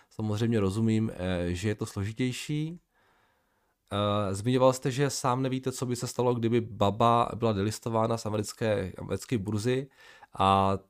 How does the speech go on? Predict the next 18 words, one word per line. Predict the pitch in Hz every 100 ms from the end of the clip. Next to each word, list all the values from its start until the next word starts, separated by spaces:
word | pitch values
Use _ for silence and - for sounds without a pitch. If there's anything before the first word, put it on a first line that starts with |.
| _ -
jak | 101
by | 104
se | 117
to | 110
řešilo. | 104 - 123 120
No, | 117
můj | 117 110
broker | 110 107 117
mi | 117
před | 113 113 -
měsícem | 107 - 110 117 110
nabídnul | 95 110 117 110
transfer | 104 98 120
akcí | 98 - 120
do |
Hongkongu | 104 101 110 107 110
pod | 104 98
ticker, | - - 110 107